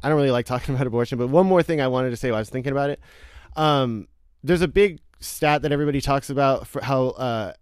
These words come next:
age, a-, average age of a person is going up throughout history. That's not true. Um, because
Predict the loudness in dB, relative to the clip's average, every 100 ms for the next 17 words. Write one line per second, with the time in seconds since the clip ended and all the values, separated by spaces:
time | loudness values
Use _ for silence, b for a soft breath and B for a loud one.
0 | -8 -4 0 -2 -4 -12 -16 -16 -20 _
1 | _ _ _ -20 -8 2 4 6 4 2
2 | 0 2 2 0 -6 -14 -20 -20 _ -4
3 | -2 0 -2 0 -2 0 0 0 0 0
4 | 0 0 -4 0 0 0 -4 -4 -4 -4
5 | b b 0 2 0 0 -6 -6 b b
6 | b b b 0 2 2 0 -4 -10 -18
7 | _ -20 -20 _ -2 0 4 4 4 -2